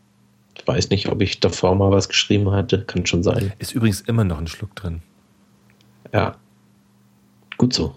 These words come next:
Speaker 2: Wahnsinn, wie lange diese Flaschen bei mir halten. Gut.
Speaker 1: Ja.
Speaker 2: Dann haben wir's für heute.
Speaker 1: Danke
Speaker 2: Dann
Speaker 1: dir.
Speaker 2: ich danke dir auch und danke den Hörern, äh, fürs Zuschalten. Entschuldige mich nochmal für die technischen Probleme, aber naja.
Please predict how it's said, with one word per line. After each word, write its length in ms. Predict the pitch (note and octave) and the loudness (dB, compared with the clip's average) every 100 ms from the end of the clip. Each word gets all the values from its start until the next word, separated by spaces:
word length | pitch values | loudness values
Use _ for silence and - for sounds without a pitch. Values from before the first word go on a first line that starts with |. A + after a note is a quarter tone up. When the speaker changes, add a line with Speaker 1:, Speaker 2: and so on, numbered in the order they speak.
| - | -10
Speaker 2:
Wahnsinn, 440 | E2 F2+ F2 E2 | -8 -6 -8 -8
wie 20 | |
lange 240 | E2+ F2 F2 | -6 -4 -4
diese 320 | F2 F2 E2 | -4 -6 -6
Flaschen 300 | - F2+ F2+ | -8 -8 -8
bei 100 | F2 | -8
mir 140 | F2 | -8
halten. 260 | F2 F2+ F#2 - - - - - - _ _ - - _ - _ _ _ | -8 -8 -12 -16 -20 -20 -20 -20 -20 _ _ -20 -20 _ -20 _ _ _
Gut. 360 | E3 F#3+ - - _ _ _ _ - | 4 4 2 -12 _ _ _ _ 0
Speaker 1:
Ja. 180 | D3 | 2
Speaker 2:
Dann 220 | G#2 A2 G#2+ | 4 2 0
haben 100 | D3 | 0
wir's 140 | C3+ | 0
für 100 | A#2 | 0
heute. 400 | G#2+ G2 F#2+ F2+ E2+ _ _ _ - | -2 -2 -4 -8 -10 _ _ _ -2
Speaker 1:
Danke 300 | A#2 A2+ G#2 | 0 2 2
Speaker 2:
Dann 20 | |
Speaker 1:
dir. 280 | G#2 C#3+ - _ _ - | 2 0 0 _ _ -14
Speaker 2:
ich 260 | A#2 G2+ | -10 -6
danke 220 | A#2 G#2+ | -2 -2
dir 200 | G#2 G2+ | -2 -2
auch 260 | A2+ F3 G3 | 2 0 0
und 420 | B2+ A2 G2 - | -4 -4 -6 -6
danke 240 | G#2 G#2+ - | -4 -4 -6
den 220 | G#2+ F#2 | -6 -2
Hörern, 480 | B2+ C#3+ C3+ C#3+ C#3+ - _ | 0 2 0 -2 -4 -10 _
äh, 300 | F#3 A2 G2+ | -8 -4 -4
fürs 560 | F#2+ - G2+ F#2+ - - _ | -4 -4 -4 -4 -14 -20 _
Zuschalten. 720 | - E3 - C3 C3+ C#3 C3+ - - - - - | -10 -6 2 2 2 -2 -4 -8 -20 -18 -18 -14
Entschuldige 340 | A#2+ - C3 A#2+ | -4 2 2 2
mich 100 | G#2+ | 0
nochmal 200 | A2+ G#2 | 0 0
für 120 | A2+ | 0
die 100 | G#2 | -4
technischen 360 | - A2+ G#2+ F#2+ | -4 -8 -6 -8
Probleme, 440 | - G2 A2+ A2 | -8 -6 -2 -2
aber 240 | G2 F#2 F2+ C#3+ | 0 0 -2 0
naja. 460 | E3 A2+ A#2+ A#2+ | 2 4 4 2